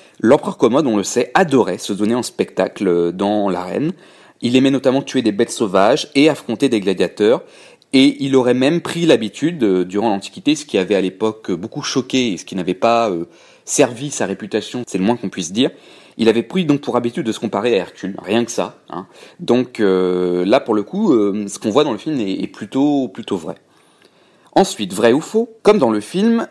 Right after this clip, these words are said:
y a-t-il eu, oui ou non, un complot qui a été destiné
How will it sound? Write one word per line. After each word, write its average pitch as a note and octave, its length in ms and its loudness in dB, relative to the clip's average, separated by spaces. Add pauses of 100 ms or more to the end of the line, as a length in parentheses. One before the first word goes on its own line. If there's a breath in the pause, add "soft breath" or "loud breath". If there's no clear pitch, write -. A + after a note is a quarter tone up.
(100)
y B2+ 120 2
a-t-il C#3 340 0
eu, C3+ 140 6
oui A2+ 160 0
ou B2+ 80 2
non, F#3+ 140 0
un F#2+ 100 0
complot E3+ 460 -2
qui G#2 260 -2
a F#2+ 60 4
été F#2+ 260 -2
destiné C#3 640 -2